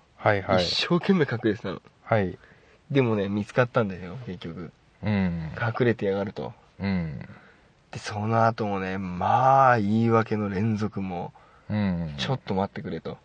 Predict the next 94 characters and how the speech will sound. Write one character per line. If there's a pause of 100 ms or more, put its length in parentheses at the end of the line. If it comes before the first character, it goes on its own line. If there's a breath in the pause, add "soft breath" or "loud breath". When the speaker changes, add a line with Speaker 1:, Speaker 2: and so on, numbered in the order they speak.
(260)
Speaker 1:
う
ん。
Speaker 2:
「ち
ょ
っ
と
待
っ
て
く
れ」
と。 (600)
Speaker 1:
う
ん。
Speaker 2:
「あ
あ
で
も
な
い、
こ
う
で
も
な
い」
っ
て (260)
言
っ
て。
Speaker 1:
は
い
は
い。 (920 soft breath)
Speaker 2:
で、
も
う
そ
の
前
に
走
ら
さ
れ
て
る
人
も
い
る
か
ら
ね。 (280)
Speaker 1:
は
い
は
い。
Speaker 2:
う
ん。 (260)
や、
そ
ん
な
ん
聞
か
な
い
と。 (220)
Speaker 1:
う
ん。
Speaker 2:
で
も、
「ち
ょ
っ
と
待
っ
て、
ち
ょ
っ
と
待
っ
て」
っ
つ
っ
て
さ。